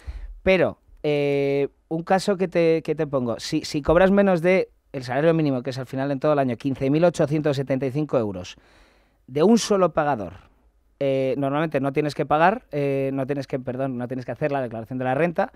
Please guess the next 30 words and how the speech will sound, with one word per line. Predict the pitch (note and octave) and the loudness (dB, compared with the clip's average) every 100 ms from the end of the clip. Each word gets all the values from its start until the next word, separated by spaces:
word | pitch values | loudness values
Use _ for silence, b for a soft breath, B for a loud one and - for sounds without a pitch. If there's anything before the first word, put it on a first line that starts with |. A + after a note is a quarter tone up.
| b b b b - | b b b b -2
Ahora, | D3+ D3+ - b b b b - | 0 0 -4 b b b b -10
¿qué | E3 | 2
pasa | A3 - C#3 | 2 2 -4
si | C#3 | -4
cobras | F3+ G3 | 0 0
el | F#3 | 0
S | F#3+ F3+ - | -4 -4 0
M | F3+ F3 | 2 2
I, | F#3+ - _ _ _ | 0 -2 _ _ _
eh, | D#3 D3+ C#3+ | 2 2 2
pero | D#3+ D3+ | 2 2
tienes | C#3 E3 F3+ | 2 -2 0
inversiones | F#3 E3+ D#3+ E3+ D#3+ D3+ | 0 0 -2 -6 -4 -6
en | D3 | -6
criptomonedas | D#3 D3+ D#3 D3+ D#3 A2 F2+ - | -8 -4 -2 0 0 -2 -8 -14
y | C#3 C#3 C#3 | -8 -4 -4
ese | C3 D3+ | -4 -2
año | D3 D3 | -2 -4
has | C3 | -6
tenido, | D3+ D3 | -6 -6
aunque | C3+ C#3 | -6 -4
sea | G3 F#3 | -2 0
solo | G3+ F#3+ | 0 2
un | |
pagador, | F3 E3 E3 E3 E3+ | 2 4 4 0 -2
y | D#3 | -8
ese | - | -4
año | D#3 D#3 | -2 -2
has | D3 | -4
tenido, | - D3+ D#3 D3 C#3+ | -4 -2 0 0 -2